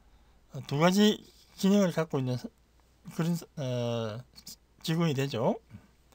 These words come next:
요즘 웬만한 사람 다 외국어 하나씩 하잖아요. 이변, 뭐뭐 할 수 있도록입니다.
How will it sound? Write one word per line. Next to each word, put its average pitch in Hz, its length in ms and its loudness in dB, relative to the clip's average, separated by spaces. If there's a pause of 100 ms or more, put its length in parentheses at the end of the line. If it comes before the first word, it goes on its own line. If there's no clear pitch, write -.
(2500)
요즘 151 160 -4
웬만한 156 320 2
사람 247 140 0
다 160 80 -2
외국어 131 260 0
하나씩 151 320 -2
하잖아요. 143 400 -4 (3000)
이변, 143 560 0
뭐뭐 160 260 0
할 233 220 2
수 214 140 -2
있도록입니다. 143 680 0